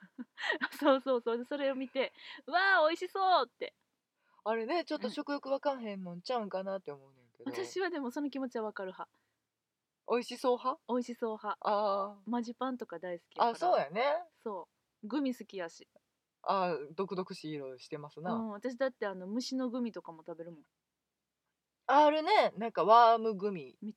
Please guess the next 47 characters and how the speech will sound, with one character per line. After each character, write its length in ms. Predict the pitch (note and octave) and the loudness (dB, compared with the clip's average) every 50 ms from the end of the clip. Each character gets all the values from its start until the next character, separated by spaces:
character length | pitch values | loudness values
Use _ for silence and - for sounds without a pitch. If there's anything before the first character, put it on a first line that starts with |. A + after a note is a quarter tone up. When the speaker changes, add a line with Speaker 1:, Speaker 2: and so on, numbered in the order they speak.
| _ - | _ -10
Speaker 1:
ち 100 | - G3+ | -8 -8
ゃ 140 | F#3 F3 - - | -8 -8 -10 -12
美 60 | - | -14
味 80 | F#3 F3 | -14 -14
し 140 | - - F3+ E3 | -16 -18 -18 -20
い。 80 | - _ _ F3+ | -20 _ _ _
う 40 | E3 | -20
ん。 80 | D#3+ D3 _ _ _ _ _ _ _ _ _ _ _ _ | -20 -20 _ _ _ _ _ _ _ _ _ _ _ _
Speaker 2:
気 80 | - | -14
持 100 | D#3 D3+ | -12 -12
ち 160 | D3 - E3 F3 | -10 -6 -2 2
悪 260 | G#3 A3+ A#3+ A#3+ A3 | 2 2 2 0 -4
い 120 | F#3+ F3 | -4 -2
や 140 | D#3+ D3 C#3 | -2 -4 -4
ん 60 | C#3 C3+ | -6 -10
っ 20 | |
て 140 | _ - D#3 | _ -8 -6
思 100 | D3+ A3 | -4 -2
っ 20 | A#3 | -2
ち 40 | |
ゃ 40 | A3+ - | -4 -4
う 20 | |
け 160 | - - A3 | -4 -4 -4
ど。 60 | A3 | -2
Speaker 1:
い 20 | A3 | -2
や、 60 | G#3 | -4
あ 20 | |
れ 40 | G3+ | -4
美 80 | F#3+ F#3+ | -6 -8
味 60 | F#3+ | -10
し 200 | - - A3 G#3 | -10 -10 -10 -10
い 40 | G3 | -10
し、 400 | - - - C#4+ C#4+ A3 - G#3 - | -10 -8 -8 -6 -6 -6 -8 -8 -8
Speaker 2:
<laughs> 720 | E4+ F4 - - E4 D#4 - - C4+ - - G#3 G#3+ _ _ - | -8 -8 -2 -2 -4 -4 -2 -10 -10 -10 -10 -16 -16 _ _ -8
Speaker 1:
い 140 | A3+ C4 D#4+ | -6 -4 -2
い 20 | |
ね。 160 | D4+ C4 G#3+ | -2 -2 -4
あ 80 | F#3 F#3+ | -4 -6
の 80 | F#3 F#3 | -6 -4
長 260 | G#3+ A#3 A3+ A3+ A3+ | -4 -2 -2 -2 -2
さ 140 | - A#3+ G3+ | -2 -4 -4
が 100 | F3+ E3+ | -4 -6
ま 140 | E3+ E3+ | -8 -12
た 120 | E3+ E3 E3 | -12 -12 -14
い 60 | E3 | -14
い。 220 | E3 D#3+ D#3 _ _ _ _ _ - - | -16 -20 -20 _ _ _ _ _ -10 -8
Speaker 2:
<laughs> 1040 | G3 - - - - F#4+ F4+ - - E4+ C#4+ - D4 D#4+ - - G#4+ - - A4 | -8 -8 -6 -2 4 4 4 8 8 6 8 8 6 6 6 2 0 0 -2 -8